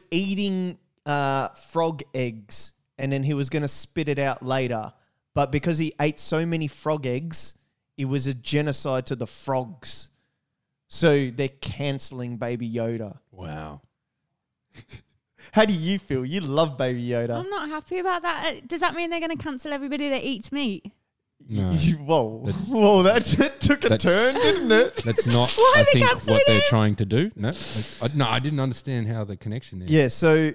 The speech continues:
Speaker 1: the, whilst, whilst Lol digs a little deeper, I'll give you my understanding
Speaker 3: Okay.
Speaker 1: of it. My understanding of it is that on the latest episode, and it's a hit series on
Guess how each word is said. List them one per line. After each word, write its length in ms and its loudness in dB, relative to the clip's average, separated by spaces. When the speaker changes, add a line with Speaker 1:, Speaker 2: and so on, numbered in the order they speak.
Speaker 1:
the, 480 2
whilst, 420 2
whilst 360 2
Lol 300 4
digs 260 0
a 80 4
little 280 0
deeper, 500 0
I'll 180 -6
give 220 -6
you 180 -2
my 280 -6
understanding 760 -6
Speaker 3:
Okay. 80 -4
Speaker 1:
of 80 -4
it. 140 -4
My 280 2
understanding 520 -2
of 120 -2
it 120 -4
is 140 -4
that 300 -4
on 140 0
the 80 -2
latest 640 -4
episode, 640 -6
and 160 0
it's 120 -6
a 60 -2
hit 380 -4
series 560 -4
on 200 -2